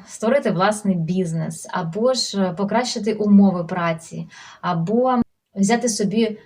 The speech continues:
в помічники когось, або ж буде активний у вас відпочинок для того, щоб ви, е,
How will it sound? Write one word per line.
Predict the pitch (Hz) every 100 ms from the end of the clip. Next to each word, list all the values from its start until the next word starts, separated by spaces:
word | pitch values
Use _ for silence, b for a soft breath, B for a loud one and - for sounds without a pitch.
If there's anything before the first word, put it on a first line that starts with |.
| B
в | 190 175
помічники | 226 226 - 226 208 196 185
когось, | - 170 165 170 - -
або | - 170 190 247
ж | 220 180
буде | 175 233 220 208
активний | 214 214 - - 226 240 240 233 226
у | 185
вас | 170 208 208 -
відпочинок | 208 208 214 208 - 202 185 165 - - _ _ _ _ _ B B B
для | 190 196
того, | 233 226
щоб | 208 - 180 170
ви, | 214 226
е, | 214